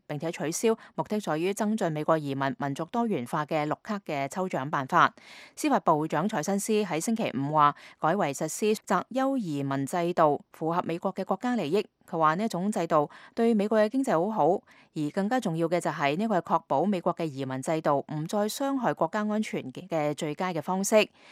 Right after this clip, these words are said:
移民問題其實係一項國家安全議題。而美國國土安全部長尼爾森亦都喺同一日表示，川普總統提出嘅呢一項移民改革方案，即係國土安全部一線員工提出嘅保衛邊境安全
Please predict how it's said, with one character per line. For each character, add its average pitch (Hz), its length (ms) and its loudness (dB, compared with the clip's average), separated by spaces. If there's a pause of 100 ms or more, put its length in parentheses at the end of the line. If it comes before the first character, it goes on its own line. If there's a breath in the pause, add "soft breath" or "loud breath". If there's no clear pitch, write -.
(120 loud breath)
移 156 80 -6
民 139 100 -4
問 135 180 -6
題 147 160 -6
其 139 220 -10
實 151 160 -4 (180 soft breath)
係 160 180 -2
一 202 80 -8
項 143 200 -4
國 - 200 -4
家 180 100 -2
安 175 200 -2
全 143 240 -6
議 135 140 -6
題。 151 320 0 (500 loud breath)
而 143 160 -4
美 151 120 -2
國 170 100 0
國 180 140 -4
土 175 260 -4
安 220 120 0
全 139 220 -6
部 151 200 -2
長 160 340 0
尼 147 360 -4
爾 196 60 -4
森 269 240 0
亦 214 100 -2
都 240 240 0
喺 190 280 -2
同 156 200 -4
一 185 60 0
日 160 60 0
表 160 180 -2
示， 175 260 0 (280 loud breath)
川 269 120 2
普 208 140 2
總 196 160 0
統 202 160 -2
提 139 160 -4
出 175 100 -4
嘅 180 140 -2
呢 175 80 -2
一 202 80 -2
項 156 220 0
移 135 100 -6
民 127 220 -4
改 156 160 0
革 190 100 -2
方 214 240 -2
案， 170 160 4 (220 loud breath)
即 208 100 -2
係 165 80 4
國 170 220 0
土 175 220 -6
安 226 120 0
全 160 160 -4
部 147 160 -2
一 180 80 -6
線 190 280 -4
員 131 200 -4
工 214 180 0
提 208 140 -4
出 202 140 -6
嘅 165 200 4 (220 loud breath)
保 147 140 0
衛 175 360 0
邊 233 200 0
境 170 180 -4
安 208 160 0
全 151 240 -2